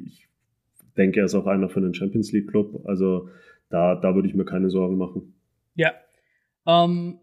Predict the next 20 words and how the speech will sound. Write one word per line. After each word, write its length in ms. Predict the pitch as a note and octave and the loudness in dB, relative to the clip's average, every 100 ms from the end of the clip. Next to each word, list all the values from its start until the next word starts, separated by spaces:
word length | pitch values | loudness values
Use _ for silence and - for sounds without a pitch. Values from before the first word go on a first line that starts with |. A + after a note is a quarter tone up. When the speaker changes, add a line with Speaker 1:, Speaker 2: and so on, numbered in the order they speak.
| _ - | _ -10
Speaker 2:
jetzt 120 | E3 | -4
habe 100 | F3 | -2
ich 60 | |
mal 120 | F3 E3 | -2 -2
ganz 220 | E3 - | -4 -4
kurz 220 | F3+ - | -6 -4
geschaut. 540 | F3 F3+ E3+ F3 - | -4 -2 -2 0 -4
Äh, 260 | D#3+ D#3+ D#3 | -4 -6 -6
aktueller 500 | C#3 E3+ - E3+ E3 | -6 -6 -4 -4 -2
Marktwert 480 | E3 E3+ F3 E3 D#3+ | -4 -6 -4 -2 -2
zwanzig 480 | - E3+ F3 E3 E3+ | -2 -2 -4 -6 -4
Millionen 400 | E3 E3+ E3 D3+ | -2 -2 -4 -4
Euro. 500 | D#3 G3 F#3+ F#3 - - _ _ _ _ | -2 0 0 -4 -8 -20 _ _ _ _
Vertrag 420 | - C3+ - F3 F3+ | -2 0 0 0 0
bis 160 | F3 | -2
fünfundzwanzig. 1040 | F#3 E3+ E3+ - F3+ G#3 A#3 G#3+ - - - | 0 0 -2 2 2 2 0 -2 -8 -14 -4
Ähm, 500 | E3 E3 E3 E3 E3 D3 F3+ | -2 -2 -4 -4 -6 -8 -14
<laughs> 220 | - C3+ | -14 -2
wie 120 | F3+ | 2
hoch 240 | F3 G#3 | 4 2